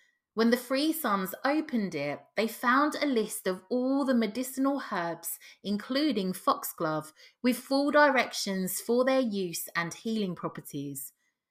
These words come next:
With this knowledge, the sons became the most famous of physicians. In Wales, women would make black dye from the foxglove plant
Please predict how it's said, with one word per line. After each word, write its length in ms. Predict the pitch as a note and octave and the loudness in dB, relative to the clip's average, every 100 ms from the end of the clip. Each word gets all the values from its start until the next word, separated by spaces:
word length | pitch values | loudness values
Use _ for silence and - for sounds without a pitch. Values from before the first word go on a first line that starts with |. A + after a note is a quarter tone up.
| _ _ | _ _
With 200 | A#3 G3+ | 2 4
this 260 | C4 C#4 - | 2 2 2
knowledge, 500 | B3 A#3 A#3 A#3 - | 4 6 4 2 -4
the 120 | G3+ | -4
sons 480 | G3 - B3+ C#4+ C#4 | -4 2 4 4 0
became 580 | D4+ - G#3 F3+ F3+ E3+ - _ | -4 0 0 2 -2 -6 -12 _
the 80 | F3+ | 0
most 360 | F3 F3 - | 0 -2 -6
famous 640 | - - D#4+ B3+ F3+ D#3 - - | -6 -4 2 2 2 -4 -8 -2
of 220 | E3 D#3 - | -2 -2 -12
physicians. 1040 | - D#3+ G3+ G#3 - D#3 D#3 D#3 D3 - - _ _ _ _ _ _ _ _ _ _ _ _ _ _ _ - | -4 -2 0 -2 -2 -4 -6 -6 -8 -8 -12 _ _ _ _ _ _ _ _ _ _ _ _ _ _ _ 6
In 220 | B3+ C4 | 8 12
Wales, 480 | C#4+ C#4+ B3 G#3 F#3+ | 10 10 10 8 6
women 400 | G#3 C4 C#4+ D4 | 4 4 4 2
would 160 | D#4 | 2
make 360 | C4+ G#3+ - - | 2 2 0 0
black 440 | A3+ A#3 - - - | 6 6 4 -2 -2
dye 280 | G3+ F#3 | 2 2
from 240 | F3+ F#3 F#3 | 0 -4 -4
the 80 | F#3 | -4
foxglove 640 | - - - - A#3+ A#3+ | -4 -4 -6 2 0 0
plant 460 | - F#3+ E3+ E3+ | -2 -2 0 -4